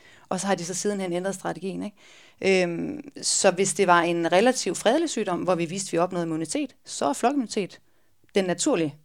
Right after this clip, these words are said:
form for flokimmunitet, altså uden om vaccinen, det er en smart vej frem. Men i det her tilfælde, der er det, der er det ret problematisk.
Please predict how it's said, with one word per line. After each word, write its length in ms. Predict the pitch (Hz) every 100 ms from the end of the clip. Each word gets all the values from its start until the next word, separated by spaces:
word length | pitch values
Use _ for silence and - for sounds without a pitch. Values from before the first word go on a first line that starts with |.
| _
form 300 | - - 175
for 100 | 147
flokimmunitet, 580 | 147 160 156 151 165 156
altså 180 | 160 -
uden 220 | - 226 240
om 100 | 185
vaccinen, 480 | 165 - 233 247 254 - _ -
det 60 |
er 40 | 202
en 40 |
smart 240 | 190 165
vej 160 | 151 120
frem. 260 | - - - _ - -
Men 140 | 175
i 20 |
det 160 | 170 240
her 100 | 220
tilfælde, 480 | 190 185 180 180 170
der 60 | 185
er 140 | 175
det, 320 | 175 175 180 180 -
der 60 |
er 40 | 180
det 100 | 180
ret 120 | 175
problematisk. 600 | - 170 180 165 160 -